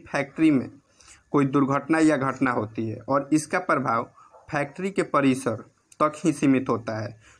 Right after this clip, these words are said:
तो इसे on site emergency कहते हैं। देखिए फ्रेंड्स, फैक्ट्री के परिसर मतलब फैक्ट्री का पूरा भाग,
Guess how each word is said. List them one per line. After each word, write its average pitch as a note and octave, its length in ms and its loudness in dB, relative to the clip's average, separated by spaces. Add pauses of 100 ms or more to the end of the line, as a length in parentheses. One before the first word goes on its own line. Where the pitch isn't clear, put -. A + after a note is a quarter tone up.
(100)
तो D3 120 4
इसे D3+ 400 2
on D3 160 2
site C#3 260 -2
emergency A#2+ 500 0
कहते A2+ 300 -6
हैं। A#2 340 -14
देखिए C#3 280 0
फ्रेंड्स, A2+ 360 -8 (480)
फैक्ट्री D#3 400 -4
के G3+ 120 -2
परिसर E3+ 500 2
मतलब A#2+ 440 -2 (380)
फैक्ट्री F3 440 -2
का F#3 140 -2
पूरा C#3+ 360 0
भाग, B2 340 -6